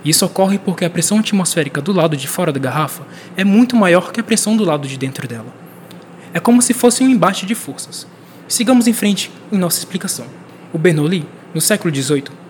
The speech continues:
descobrira que quando um líquido passava de um cano mais grosso para um cano mais fino, a sua pressão interna diminuía. Veja, pense comigo,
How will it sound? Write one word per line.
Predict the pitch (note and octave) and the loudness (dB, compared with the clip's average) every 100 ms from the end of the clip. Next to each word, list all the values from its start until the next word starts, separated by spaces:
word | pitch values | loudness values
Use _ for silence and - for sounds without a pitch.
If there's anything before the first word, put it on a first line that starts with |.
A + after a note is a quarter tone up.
| - | -10
descobrira | E3+ - F#3 A3+ A3 | -6 -2 0 0 -2
que | G#3+ | -4
quando | - C4 A#3 | 0 2 2
um | F3+ | 2
líquido | E3 D3+ C#3 | 0 -2 -6
passava | G3+ F#3+ - C#3 C#3 | -4 -2 -2 0 -2
de | C#3 | -4
um | F3+ | -4
cano | E3+ C#3+ | -4 -4
mais | F3 G3+ | -2 -2
grosso | C#3+ C3 - - - | -2 -2 -6 -12 -4
para | D3 C#3+ | 0 0
um | D3 | 2
cano | F3+ D#3 | 2 2
mais | C3 - | 0 -2
fino, | - D#3+ C#3 - - - | -2 -4 -6 -16 -20 -10
a | F#3 | -4
sua | - C4+ | 0 2
pressão | B3 A3 G#3+ | 2 2 2
interna | C4+ C4+ G3 F#3+ G3+ F#3+ | 2 0 0 2 0 0
diminuía. | G3 G3 G#3+ C#3 A2+ - - - - | -2 -2 -2 -6 -10 -16 -20 -20 -8
Veja, | C#3+ C#3 A#2 - - - - - | 2 2 2 -8 -18 -20 -20 -2
pense | C4 B3+ | 2 4
comigo, | - B3 F3 | 2 -2 -2